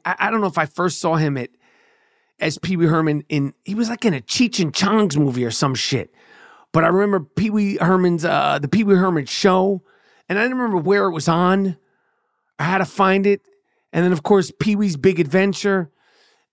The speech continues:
And, uh, it, it just, it's, everybody fucks with Pee Wee Herman. And, um, you know, he got caught up into some weird shit. Something happened. He got arrested. And, you know, I think Paul Reubens was gay.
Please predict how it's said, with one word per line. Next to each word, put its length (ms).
And, 260
uh, 240
it, 280
it 140
just, 320
it's, 440
everybody 320
fucks 320
with 120
Pee 160
Wee 100
Herman. 320
And, 280
um, 440
you 140
know, 80
he 80
got 160
caught 240
up 140
into 160
some 240
weird 360
shit. 380
Something 320
happened. 460
He 40
got 140
arrested. 560
And, 220
you 80
know, 60
I 80
think 200
Paul 420
Reubens 400
was 140
gay. 560